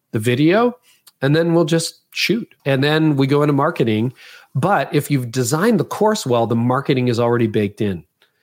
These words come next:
because you already know what problem you're solving. You already know who it's for. It's not like I created this thing in an isolation. You, you already know who it's for.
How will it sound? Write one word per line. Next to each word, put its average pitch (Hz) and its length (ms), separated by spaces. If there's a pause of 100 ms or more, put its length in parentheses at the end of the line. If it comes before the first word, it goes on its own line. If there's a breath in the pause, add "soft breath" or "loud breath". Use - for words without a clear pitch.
(160)
because 135 260
you 135 60
already 170 280
know 143 120
what 127 180
problem 139 360
you're 180 80
solving. 120 520 (500 loud breath)
You 120 120
already 156 280
know 147 160
who 139 140
it's 175 160
for. 110 520 (340)
It's 127 180
not 151 200
like 123 200
I 127 120
created 143 440
this 127 240
thing 120 380
in 113 560 (300)
an 110 140 (100)
isolation. 123 840 (560 soft breath)
You, 127 200
you 127 160
already 170 260
know 139 140
who 123 100
it's 107 140
for. 113 460